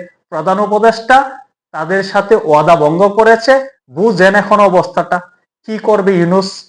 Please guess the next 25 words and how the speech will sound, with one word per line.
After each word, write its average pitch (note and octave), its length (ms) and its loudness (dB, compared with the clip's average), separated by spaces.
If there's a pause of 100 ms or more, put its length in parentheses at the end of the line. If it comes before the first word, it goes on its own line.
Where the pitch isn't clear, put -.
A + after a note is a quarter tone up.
(440)
এই A3+ 220 -4
যে B3+ 180 0
ইউনূসকে G#3+ 480 2
একটা A3+ 200 0
রোগে G3 300 4
ধরেছে, C#3+ 500 0 (680)
এই F#3 180 -4
যে A#3+ 180 0
ইউনূস G#3 340 2
স্যারকে G3 360 0
এখন F#3 220 2 (100)
সবাই E3 320 0
অবিশ্বাস F3 560 -2
করছে। - 380 -12 (560)
এতদিন A3 500 0
পর্যন্ত B3 520 2 (300)
এই A3 220 6
রোগে A#3 320 2
রোগী G3+ 340 2
ছিল E3+ 260 0 (600)
আমাদের F#3+ 380 2
বাংলাদেশের G3 600 0
সেনাবাহিনীর F#3+ 720 0
প্রধান F3 340 0
ওয়াকারুজ্জামান। B2 760 -6